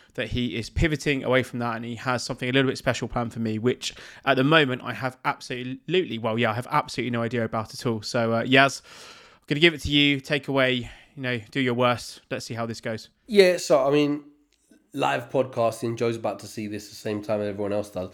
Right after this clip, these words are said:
Speaker 2: Uh, I'm gonna WhatsApp to him now. I just saw this little challenge on, on, on Twitter, I think it was, and it was, like, history of football, and it was, it was push a button to change a piece of history. So usually Tinkerman ten is ten questions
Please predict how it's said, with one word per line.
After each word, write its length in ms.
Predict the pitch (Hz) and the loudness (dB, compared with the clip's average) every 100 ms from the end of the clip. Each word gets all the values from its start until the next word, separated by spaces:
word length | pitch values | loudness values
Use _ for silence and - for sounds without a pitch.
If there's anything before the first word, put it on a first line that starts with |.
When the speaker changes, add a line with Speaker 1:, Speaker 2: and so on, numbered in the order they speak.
| - _ | -16 _
Speaker 2:
Uh, 220 | 107 101 95 | -2 -2 0
I'm 80 | |
gonna 140 | 101 98 | 0 2
WhatsApp 400 | 110 107 95 85 | 0 0 -4 -4
to 100 | 101 | -4
him 160 | 92 98 | -2 2
now. 240 | 87 82 - - _ - | 0 -2 -12 -20 _ 0
I 60 | |
just 200 | 165 233 | 2 4
saw 140 | 247 190 | 6 6
this 160 | 151 | 4
little 160 | 151 135 | -2 -4
challenge 560 | 156 131 123 120 - - | -4 -4 -4 -4 -8 -10
on, 280 | 120 117 113 | -8 -6 -8
on, 320 | 117 113 107 - | -8 -10 -12 -14
on 300 | 117 113 107 | -12 -12 -10
Twitter, 320 | - 107 95 | -8 -6 -8
I 20 | |
think 240 | - 107 | -10 -10
it 60 | 104 | -8
was, 240 | 107 104 | -6 -6
and 100 | 98 | -6
it 20 | 98 | -6
was, 240 | 98 - | -6 -8
like, 120 | - | -4
history 360 | - 175 - 135 | 0 0 2 0
of 80 | 123 | 0
football, 420 | 107 - 90 78 | -6 -10 -10 -8
and 80 | 90 | -6
it 60 | |
was, 160 | 98 95 | -8 -8
it 80 | 107 | -8
was 140 | 107 | -8
push 360 | - - 240 190 | -6 -2 2 2
a 40 | |
button 520 | 127 135 117 107 98 - _ _ - | 2 0 0 -4 -8 -14 _ _ -20
to 120 | 120 | -12
change 420 | - 143 135 127 | -6 0 2 2
a 40 | 123 | 0
piece 300 | 123 113 107 | -2 -4 -4
of 120 | 104 | -6
history. 420 | 107 - - 87 | -8 -8 -8 -8
So 400 | - 110 107 104 - - - - _ _ - | -2 2 2 -2 -16 -20 -20 -20 _ _ -2
usually 320 | 190 165 147 | 2 4 2
Tinkerman 420 | 175 156 135 127 | 4 4 4 0
ten 280 | 151 135 127 | 2 2 2
is 100 | - | -2
ten 300 | - 160 147 | -4 -2 0
questions 640 | 135 120 - 127 120 117 | 0 -2 -2 -4 -4 -6